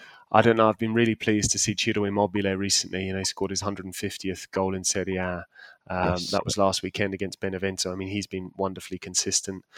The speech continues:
Speaker 1: Um, right at the start of my time over here in Serie A, would, coincided with the tail end of Di Natale's career for Udinese, and he was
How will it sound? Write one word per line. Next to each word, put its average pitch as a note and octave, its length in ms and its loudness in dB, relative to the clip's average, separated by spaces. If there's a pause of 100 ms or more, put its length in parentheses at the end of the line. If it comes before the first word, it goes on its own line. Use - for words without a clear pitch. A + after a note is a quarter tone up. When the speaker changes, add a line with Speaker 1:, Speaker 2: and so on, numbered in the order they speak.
(280)
Speaker 1:
Um, F#2 400 2 (240)
right G#2+ 300 4
at F#2 100 0
the G2+ 60 -4
start G#2+ 400 4
of F2+ 100 -6
my F2+ 160 -6
time F#2 320 -6
over F2+ 160 -4
here F#2 220 -2
in F2+ 100 -8
Serie F#2+ 340 -2
A, F#2 160 0
would, F2+ 160 -6 (200)
coincided F#2+ 540 -2
with F#2 100 -4
the - 80 -10
tail F#2+ 300 2
end F#2 180 -4
of F#2 160 -8
Di G#2+ 100 -2
Natale's G2 540 0
career F#2 340 -4
for - 220 -4
Udinese, F#2 580 -2
and F2 100 -10
he F#2+ 140 -6
was F#2 260 -4